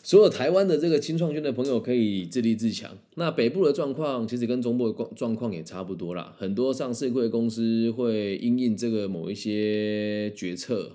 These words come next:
所以就开一些子公司，然后在学校开立育成中心，也没有一间公司是成功的。哦，也是有啦，你可以说：“老师，我有做哪一间公司有成功？”你可以跟我分享。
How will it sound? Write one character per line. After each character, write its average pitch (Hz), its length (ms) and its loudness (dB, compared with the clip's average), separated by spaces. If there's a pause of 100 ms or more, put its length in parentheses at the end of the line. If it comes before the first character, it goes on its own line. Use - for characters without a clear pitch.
(140)
所 101 240 -6
以 98 240 -2 (240)
就 117 120 -6
开 113 240 -4
一 117 40 2
些 113 140 0
子 85 220 -8
公 98 260 -6
司， 95 280 -8
然 90 120 -6
后 101 60 -6
在 110 120 -4
学 95 120 -10
校 110 120 -4
开 104 200 -6
立 107 120 -2
育 107 160 0
成 82 220 -8
中 90 180 -6
心， 90 200 -8
也 90 100 -4
没 104 140 0
有 107 120 -2
一 104 80 -4
间 104 160 -4
公 98 200 -6
司 85 100 -14
是 95 140 -8
成 76 240 -16
功 82 180 -10
的。 - 80 -10 (720)
哦， - 160 -20
也 113 180 0
是 190 180 0
有 98 200 0
啦， 85 160 -10
你 107 100 -2
可 156 80 -4
以 143 80 -2
说 131 160 -2
：“老 110 140 -2
师， 139 120 -8
我 135 180 0
有 113 60 0
做 127 180 -4
哪 98 120 -4
一 101 40 -6
间 110 100 -4
公 113 160 -2
司 120 80 -4
有 98 80 -2
成 90 160 -6
功？” 107 160 -2
你 98 60 -6
可 117 100 -4
以 107 60 -2
跟 113 100 -2
我 95 80 -2
分 95 240 -6
享。 - 160 -10